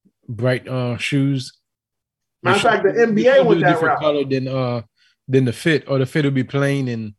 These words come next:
Speaker 1: the shoes, uh, got some crazy colors going on.
Speaker 2: Yep. Matter of fact, the N B A went that route. Back in the days, the players used to match their shoes. Now these boys
Speaker 1: Yeah, now,
Speaker 2: wear
Speaker 1: no, yeah.
Speaker 2: crazy ass
Speaker 1: N B A
Speaker 2: shoe
Speaker 1: does it.
Speaker 2: colors,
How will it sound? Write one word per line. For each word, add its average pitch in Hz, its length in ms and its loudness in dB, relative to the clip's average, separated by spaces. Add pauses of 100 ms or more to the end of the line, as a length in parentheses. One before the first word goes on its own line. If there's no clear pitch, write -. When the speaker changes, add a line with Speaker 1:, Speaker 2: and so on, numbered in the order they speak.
(360)
Speaker 1:
the 120 80 2
shoes, 131 480 2
uh, 123 280 -4
got 123 180 0
some 117 100 -6
crazy 123 320 0
colors 123 340 -2
going 120 300 -2
on. 123 300 -2 (160)
Speaker 2:
Yep. 147 260 -8 (360)
Matter 160 180 2
of 175 80 2
fact, 196 220 2
the 185 100 -2
N 185 100 0
B 196 140 2
A 233 100 4
went 196 180 2
that 160 120 0
route. 143 280 -4
Back 170 180 -2
in 185 60 -8
the 175 60 -4
days, 196 220 4
the 165 80 -4
players 185 280 2
used 156 160 -10
to - 60 -12
match 156 260 -6
their 147 120 -8
shoes. 196 420 -2 (320)
Now 202 340 4
these 170 200 4
boys 170 260 4
Speaker 1:
Yeah, 135 40 0
now, - 180 2
Speaker 2:
wear 143 80 2
Speaker 1:
no, 131 140 0
yeah. 117 40 -4 (160)
Speaker 2:
crazy 180 260 2
ass 147 220 2
Speaker 1:
N 143 40 -4
B 147 60 -2
A - 20 -4
Speaker 2:
shoe - 100 -4
Speaker 1:
does - 80 -8
it. - 20 2
Speaker 2:
colors, 180 480 0